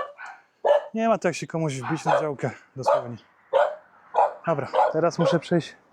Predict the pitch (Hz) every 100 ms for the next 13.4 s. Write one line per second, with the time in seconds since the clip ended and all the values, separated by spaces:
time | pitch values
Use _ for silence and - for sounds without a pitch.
0 | - - - _ _ _ _ - - 208
1 | 202 202 175 180 170 170 170 208 - -
2 | _ _ _ _ _ _ _ _ _ _
3 | _ _ _ _ _ 170 156 139 - -
4 | - _ _ _ _ _ _ _ _ _
5 | 523 - - - - - _ _ - -
6 | - - _ _ _ _ - - - -
7 | _ _ 175 185 165 170 - 147 - 508
8 | 523 120 - _ _ - 539 539 _ _
9 | _ - - - - _ _ - - 151
10 | 156 185 214 190 185 175 165 165 160 -
11 | 294 - 170 160 165 156 151 151 151 180
12 | 214 - _ _ _ - 554 539 - -
13 | 143 151 - -